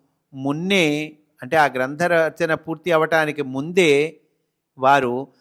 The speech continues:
భౌతిక దేహమును చాలించుట, సోదరుడు రవిశర్మచే అది పూర్తి చేయబడుట జరిగినది. పంతొమ్మిది వందల ఎనభై ఐదవ సంవత్సరము ఫిబ్రవరి పన్నెండవ తేదీ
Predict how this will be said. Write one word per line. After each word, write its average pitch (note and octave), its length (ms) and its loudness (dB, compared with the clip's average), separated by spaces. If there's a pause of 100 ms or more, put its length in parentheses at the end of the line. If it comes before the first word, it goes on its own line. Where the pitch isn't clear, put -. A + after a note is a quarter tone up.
(200)
భౌతిక E3+ 440 2
దేహమును C#3 680 0
చాలించుట, D#3+ 720 2 (500)
సోదరుడు F#3 520 4
రవిశర్మచే F3+ 1000 2
అది D3+ 180 2
పూర్తి F3+ 480 -6
చేయబడుట C3+ 520 2
జరిగినది. B2 680 -2 (840)
పంతొమ్మిది D#3+ 400 0
వందల D#3 300 0
ఎనభై D3+ 460 0
ఐదవ E3 400 0
సంవత్సరము D#3+ 880 -2 (340)
ఫిబ్రవరి F#3 600 4
పన్నెండవ F3 640 2
తేదీ E3+ 680 -2